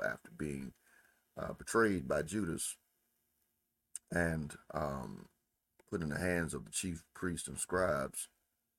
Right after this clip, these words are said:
And here is the, the instruction that he wants to give to his disciples.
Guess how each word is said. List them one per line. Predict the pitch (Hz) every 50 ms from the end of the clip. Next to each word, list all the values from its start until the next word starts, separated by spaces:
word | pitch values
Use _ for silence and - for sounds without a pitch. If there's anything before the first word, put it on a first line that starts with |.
| _ _ _ _ _ 90
And | 90 90
here | 95 110 113 117 117
is | 113 95 -
the, | 87 82 78 85 73 - -
the | - 87 80
instruction | 76 85 85 - - - 113 104 - - - 85
that | 85 87 85 87
he | 95 90
wants | 82 90 90 85 85 -
to | 80
give | 80 78 101 117 107 92 92 98 - - _ _ _ _ _ _ _ _ _ _ _ _ _ _ -
to | - 123 117 110 107 104 98 98 - - _ -
his | 104 98 95 -
disciples. | - 95 - 131 127 117 101 - - - - - - - -